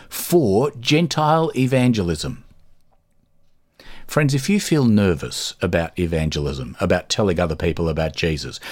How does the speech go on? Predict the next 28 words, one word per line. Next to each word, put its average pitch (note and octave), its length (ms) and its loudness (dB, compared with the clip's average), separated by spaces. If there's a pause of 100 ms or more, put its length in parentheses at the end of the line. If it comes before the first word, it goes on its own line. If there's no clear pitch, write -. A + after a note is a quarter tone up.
because G2+ 360 2
people G#2 340 2
might F#2 320 2
not F2+ 180 -4
like G2 300 0
it, - 240 -14 (1000)
it's - 240 -4
not A2 240 0
new. F#2 540 2 (260)
You're A#2 220 6
not C#3 160 4
the A2+ 100 -2
first B2 360 0
to A2 80 0
feel A2+ 400 2
that. C2+ 280 -8 (260)
In G2+ 120 4
fact, - 400 -2 (260)
if A#2+ 180 0
people A#2+ 380 4
don't A2 360 2
like B2 360 2
us D#2 120 -4
speaking A#2 600 0
to - 140 0
them D#2 160 2
about E2 340 0
Jesus, E2+ 520 -2